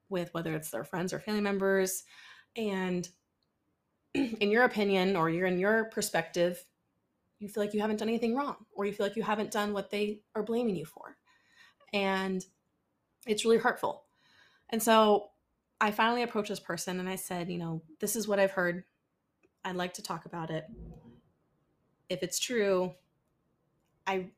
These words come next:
I really don't see this friendship, this relationship going forward."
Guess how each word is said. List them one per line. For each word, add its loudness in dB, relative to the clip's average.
I -2
really -2
don't -6
see -4
this -4
friendship, -8
this -8
relationship -4
going -2
forward." -6